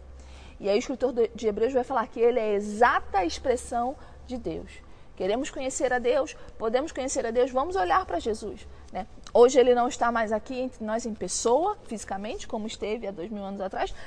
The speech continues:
mas temos a palavra de Deus, né? Que a Bíblia mostra, os evangelhos e, e, e Atos também fala muito.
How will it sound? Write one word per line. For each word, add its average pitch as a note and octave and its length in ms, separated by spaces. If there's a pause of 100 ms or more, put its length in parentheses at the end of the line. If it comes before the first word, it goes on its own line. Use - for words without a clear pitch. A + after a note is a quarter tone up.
(180)
mas - 240
temos E4 300
a D#4+ 160 (260)
palavra C4+ 480
de A3 120
Deus, F#3 240 (560)
né? G3 240 (240)
Que G3 180
a F3 60
Bíblia A3 320
mostra, B3 480
os G#3 100
evangelhos A3 920 (320)
e, G3+ 140
e, G3 380
e F#3+ 720 (680)
Atos A#3+ 420
também G#3+ 280
fala A3+ 400
muito. G#3 580